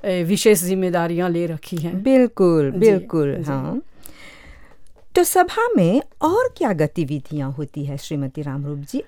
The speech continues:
Speaker 2: और कोई गतिविधियां हैं जो, अ,
Speaker 1: जी, जी,
Speaker 2: जो आपने नहीं
Speaker 1: गतिविधियां,
Speaker 2: कहा, हम्म।
Speaker 1: हाँ, गतिविधियां तो मैंने कहा, ये
Speaker 2: हम्म।
Speaker 1: परीक्षा तो होती
Speaker 2: हाँ, ये
Speaker 1: है,
Speaker 2: तो
Speaker 1: पढ़ाई
Speaker 2: होती है।
Speaker 1: तो होती है।
Speaker 2: हम्म।
Speaker 1: अभी वो भोजपुरी की पढ़ाई भी हम सम्मिलित कर रहे हैं
Speaker 2: हम्म।
Speaker 1: हमारे शिक्षण में।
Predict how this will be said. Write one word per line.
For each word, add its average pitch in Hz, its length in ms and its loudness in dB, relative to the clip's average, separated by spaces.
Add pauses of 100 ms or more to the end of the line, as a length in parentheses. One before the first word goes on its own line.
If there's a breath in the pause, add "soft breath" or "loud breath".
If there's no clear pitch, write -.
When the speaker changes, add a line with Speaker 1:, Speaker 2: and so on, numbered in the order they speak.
Speaker 2:
और 175 180 0
कोई 247 220 -2
गतिविधियां 196 840 -2
हैं 208 200 -2
जो, 175 320 -6 (460)
अ, 165 40 -6 (600)
Speaker 1:
जी, 220 420 0
जी, 190 260 0
Speaker 2:
जो 185 180 0
आपने 170 100 0
नहीं 175 160 0
Speaker 1:
गतिविधियां, 165 320 -2
Speaker 2:
कहा, 165 220 -4
हम्म। 180 200 -6
Speaker 1:
हाँ, 175 400 -2
गतिविधियां 196 600 -2
तो 233 120 0
मैंने 196 240 -2
कहा, 170 460 -2
ये 175 240 0
Speaker 2:
हम्म। 175 100 -2
Speaker 1:
परीक्षा 175 460 -4
तो 180 180 -4
होती 170 280 -2
Speaker 2:
हाँ, 185 100 -2
ये 190 60 2
Speaker 1:
है, 175 200 0
Speaker 2:
तो - 100 -4
Speaker 1:
पढ़ाई 175 300 0
Speaker 2:
होती 185 80 0
है। 135 60 -4
Speaker 1:
तो 180 120 -2
होती 185 320 -6
है। 185 280 -4
Speaker 2:
हम्म। 160 180 -4 (320 loud breath)
Speaker 1:
अभी 196 420 0
वो 190 160 4
भोजपुरी 196 460 0
की 190 120 -6
पढ़ाई 180 340 -2
भी 190 120 -2
हम 185 280 -2
सम्मिलित 180 440 -2
कर 175 180 -2
रहे 170 180 0
हैं 170 380 -2
Speaker 2:
हम्म। 165 100 -4
Speaker 1:
हमारे 170 500 -2
शिक्षण 170 500 -6
में। 180 320 -4